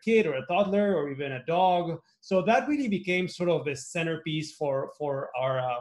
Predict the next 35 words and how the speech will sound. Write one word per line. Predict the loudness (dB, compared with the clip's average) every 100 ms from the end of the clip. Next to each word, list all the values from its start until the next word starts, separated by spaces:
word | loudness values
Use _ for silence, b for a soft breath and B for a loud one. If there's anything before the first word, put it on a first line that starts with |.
| -4
for | -4
our | 0
layout. | 2 2 0 -4
And | -4
then | -2
we | -2
started | 0 0 0
working | -4 -4 -8 -8
around | -8 -10 -10 -14
it. | -18 _ b b -2
And | -2
I |
think, | 0 0
you | 2
know, | 2
when | 2 0 0
also | -2 0 2 2 -2 _ _ _
for | 2
us, | 2 2
it | 0
was | 0 -2
really | -4 -4
fun | -6 -6 -4
because | -4 0
I |
wish, | 0 0 -2 -10 -4
I | 0 0
wish | 0 -4 -4
all | -4 -2
of | -4
our | -8
projects | -4 -4 -4 -4
were | -4 -2
like | -4 -4
this. | -8 -8